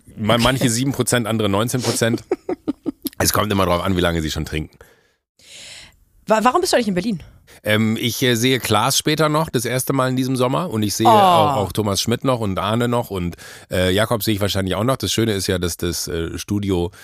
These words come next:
Speaker 1: nicht weit weg von, äh, meinem Büro ist. Also mein Büro, ich hab nicht mal ein Büro, aber, äh, von da, wo die anderen Leute ein Büro haben. Ja, fr-, früher in der, in der, in der alten Firma war es so, da hatte ich ein Büro. Ähm, und dann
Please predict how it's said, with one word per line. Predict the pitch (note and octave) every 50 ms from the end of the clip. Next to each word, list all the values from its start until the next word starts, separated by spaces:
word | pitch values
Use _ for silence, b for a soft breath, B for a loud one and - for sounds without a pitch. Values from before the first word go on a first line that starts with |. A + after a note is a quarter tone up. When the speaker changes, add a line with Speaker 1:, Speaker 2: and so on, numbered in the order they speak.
| B B B
Speaker 1:
nicht | - G#2+ A2 - - - F#2
weit | E2+ D2+ F2 G#2 G#2+ F#2+
weg | F#2+ G2 - -
von, | - F2+ F2 F2 F2 E2+
äh, | F2 F2+ E2+
meinem | E2+ D2+ E2 F2+ E2+ E2+ E2
Büro | E2 E2 D2+ F2+ G2+ -
ist. | - F#2 F#2 - - - _ _ - -
Also | - C#2 C#2 B1+
mein | B1 B1 C2 C#2 C#2+
Büro, | C#2+ C#2+ C2+ C#2+ D2 C#2+ C2+ - - - - -
ich | D2 C#2 C2+
hab | D2 D2+ -
nicht | G2 E2 D2
mal | C#2+
ein | C#2+ D2
Büro, | D2 C#2+ D2+ E2 F#2 B B B B B B
aber, | B - F2 E2+ F2+ F2 F2+ F2
äh, | D#2 F#2 F2+ F2
von | E2 E2 - F#2 F2 E2+
da, | F2+ F#2 F2+
wo | F#2
die | F#2 F2+
anderen | F2+ G2 G2+ F#2 F2
Leute | F2 F2 F2 F2+
ein | F2 F2
Büro | E2+ E2+ D#2 F2+ E2+
haben. | D#2 D#2+ E2 G2 G#2 G#2 G2
Ja, | F2+ E2 E2 D#2 - b b
fr-, | b - A2 G#2 F#2
früher | - A2+ B2+ D#3 D3
in |
der, | B2+ A2+ G#2+ G#2
in | G2 G2+
der, | F#2+ F#2+ F#2 F2+
in | F#2
der | F#2 E2+
alten | F#2 G#2 A#2+ A#2
Firma | - - A2+ A#2 A2+ G2+
war | G#2 G#2
es | G2 -
so, | G#2+ G#2+
da | F#2+ F#2 D#2
hatte | D#2+ G#2 - D3+
ich | C#3+ -
ein | D#3+ D#3
Büro. | C#3 D3+ C#3 C3 C3+ D3 F#3+ A3 - _ b b b b b b b b b _
Ähm, | - A2+ A2+ A2+ A2 A2 A2 A2 - _ _ -
und | - G#2 G2 F2+ G2
dann | G2+ G#2+ A#2 B2+ C3 -